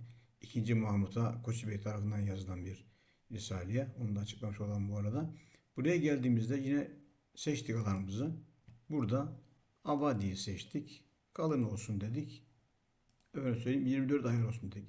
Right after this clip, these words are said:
Evet. Görüldüğü gibi bu şekilde karşımıza çıkacak. Peki, gör-, bunu bu şekilde yaptık. Kaşgarlı Mahmud'u yapalım. Divan-ı Lügati iti yazan, e, bir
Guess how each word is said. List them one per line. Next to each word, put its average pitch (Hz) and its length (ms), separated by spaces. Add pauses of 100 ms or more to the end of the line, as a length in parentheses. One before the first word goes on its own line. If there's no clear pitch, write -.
(120)
Evet. 113 200 (560)
Görüldüğü 123 300
gibi 135 220
bu 127 80
şekilde 107 400
karşımıza 120 640 (440)
çıkacak. 123 380 (200)
Peki, - 500 (300)
gör-, 123 280 (500)
bunu 147 360
bu 143 80
şekilde 127 320
yaptık. 131 300 (1500)
Kaşgarlı 147 520
Mahmud'u 127 340
yapalım. 117 540
Divan-ı 120 320
Lügati 113 540
iti - 200
yazan, 104 360 (720)
e, 120 100 (2000)
bir 104 260